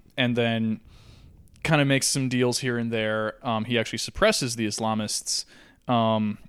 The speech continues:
in favor of kind of, like, a secular nationalist kind of government.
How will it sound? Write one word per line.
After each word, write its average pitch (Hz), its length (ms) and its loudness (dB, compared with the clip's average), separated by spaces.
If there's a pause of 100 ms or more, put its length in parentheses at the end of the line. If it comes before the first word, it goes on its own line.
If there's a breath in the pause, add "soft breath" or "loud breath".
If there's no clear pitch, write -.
(220)
in 131 140 2
favor 120 420 0
of 110 80 -2
kind 110 220 -6
of, 107 160 -6
like, 101 280 -6
a 101 240 -6
secular 104 1000 -4 (400)
nationalist 104 1300 -4
kind 98 160 -6
of 98 100 -10
government. 113 420 0